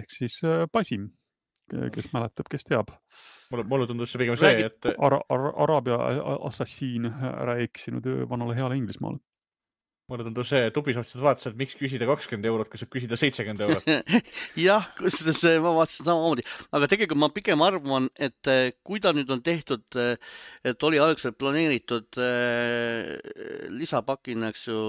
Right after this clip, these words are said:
Speaker 3: lisana sinna juurde ja nüüd tuleb eraldiseisva mänguna, siis ma arvan, et ega Ubisoft ei hakka küsima seitsekümmend, ma arvan, et ta küsib viiskümmend. Äh, ma arvan, et tehakse täpselt sedasama, mis, äh, juhtus,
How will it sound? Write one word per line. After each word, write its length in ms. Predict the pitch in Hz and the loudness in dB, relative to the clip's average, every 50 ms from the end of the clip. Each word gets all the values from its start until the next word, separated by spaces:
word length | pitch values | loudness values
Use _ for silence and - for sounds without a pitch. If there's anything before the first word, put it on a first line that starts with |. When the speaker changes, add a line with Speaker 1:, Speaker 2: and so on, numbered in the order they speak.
| 104 - - - - - - - 147 | -4 -8 -12 -20 -20 -20 -14 -10 -6
Speaker 3:
lisana 300 | 156 160 135 113 107 104 | 0 0 0 0 0 -4
sinna 160 | 110 110 113 | -4 -4 -2
juurde 320 | 117 113 110 101 110 - - _ | -2 -2 -2 -2 -4 -8 -8 _
ja 160 | - - 117 | -10 -6 -6
nüüd 140 | 120 113 - | -6 -6 -6
tuleb 240 | - 123 113 95 117 | -4 -4 -4 -2 -2
eraldiseisva 540 | 98 139 147 135 113 104 113 120 113 113 110 110 | 0 2 2 2 2 0 -4 -6 -6 -6 -6 -4
mänguna, 460 | 135 143 135 113 110 107 107 101 - _ _ - - - - | -4 -4 -4 -4 -4 -4 -4 -4 -6 _ _ -20 -20 -20 -20
siis 160 | _ - 131 | _ -6 -2
ma 80 | 143 165 | 0 0
arvan, 180 | 175 147 120 107 _ | 2 0 -2 -4 _
et 100 | - 101 82 - 143 | -6 -6 -6 -6 -6
ega 180 | - 147 139 | -4 -4 -4
Ubisoft 460 | 143 147 160 147 120 123 117 - 131 | -4 -6 -8 -10 -10 -10 -12 -8 -6
ei 80 | 123 123 | -4 -4
hakka 180 | 143 - - 117 | -4 -4 -6 -14
küsima 320 | - - - 120 101 113 139 | -14 -12 -10 -8 -6 -6 -6
seitsekümmend, 420 | 147 - - 123 139 131 104 107 | -8 -8 -10 -6 -4 -4 -2 -2
ma 140 | 110 113 117 | -2 -4 -4
arvan, 100 | 110 101 | -4 -6
et 80 | - 113 | -8 -10
ta 80 | 110 | -14
küsib 180 | 131 113 110 98 123 | -12 -14 -14 -12 -10
viiskümmend. 600 | 143 131 - - - 175 160 131 98 85 - - _ _ - 123 | -10 -10 -10 -8 -6 -4 -2 -2 -4 -4 -8 -16 _ _ -8 -4
Äh, 160 | 120 113 110 | -4 -2 -2
ma 160 | 113 127 127 | -2 -4 -6
arvan, 160 | 123 113 107 - | -4 -4 -6 -8
et 80 | _ _ _ _ _ _ - 170 | _ _ _ _ _ _ -6 -4
tehakse 320 | 151 143 - - - - | -4 -4 -6 -8 -4 -4
täpselt 260 | 147 - - - 117 | -4 -4 -4 -10 -10
sedasama, 480 | - - 110 107 - 165 175 165 139 117 104 | -10 -8 -8 -4 -2 0 2 2 2 0 0
mis, 380 | 85 104 117 113 117 - - - | -2 -4 -6 -6 -6 -6 -10 -6
äh, 220 | 127 117 110 107 107 110 | -4 -2 -2 -2 -4 -4
juhtus, 560 | 131 156 147 - _ - 107 104 - - - | -6 -8 -8 -10 _ -10 -10 -10 -10 -14 -18